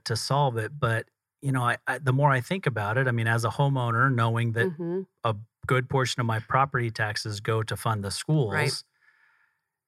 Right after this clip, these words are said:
Speaker 1: that also creates a problem in and of itself.
Speaker 2: Mm,
Speaker 1: Because
Speaker 2: mm-hmm.
Speaker 1: I live in an affluent community,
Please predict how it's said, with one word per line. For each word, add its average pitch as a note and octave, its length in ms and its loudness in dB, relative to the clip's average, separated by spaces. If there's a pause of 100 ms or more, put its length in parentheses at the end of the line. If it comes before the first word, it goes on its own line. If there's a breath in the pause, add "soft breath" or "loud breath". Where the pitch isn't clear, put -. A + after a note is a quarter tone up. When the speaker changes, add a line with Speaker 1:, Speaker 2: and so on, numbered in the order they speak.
(240)
Speaker 1:
that C3 320 4
also C3+ 420 0
creates A#2+ 540 -2
a A#2+ 60 -2
problem A2+ 460 0
in A2+ 160 -4
and A2 120 -2
of G#2+ 120 -2
itself. E3 560 -4
Speaker 2:
Mm, D#3+ 600 0
Speaker 1:
Because E3+ 320 2
Speaker 2:
mm-hmm. E3+ 120 -2
Speaker 1:
I D3 180 4
live D3 260 2
in B2 80 0
an A#2+ 100 0
affluent B2 480 0
community, A#2 640 0